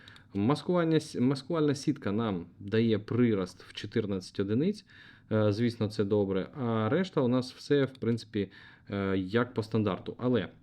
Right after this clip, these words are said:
е, що хочу сказати, підкручені оберти двигуна можна ставити, а можна і поставити, е,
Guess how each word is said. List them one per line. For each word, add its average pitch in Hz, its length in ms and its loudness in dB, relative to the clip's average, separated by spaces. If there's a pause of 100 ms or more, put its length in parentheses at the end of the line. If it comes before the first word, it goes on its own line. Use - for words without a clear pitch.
(280)
е, 95 180 -2
що 190 180 0
хочу - 220 0
сказати, 98 420 -2
підкручені 175 500 0
оберти 139 360 2
двигуна 120 460 2
можна 113 380 2
ставити, 98 560 -2
а 98 40 -4
можна 127 480 0
і 113 160 0
поставити, 107 720 -2 (420)
е, 92 280 -2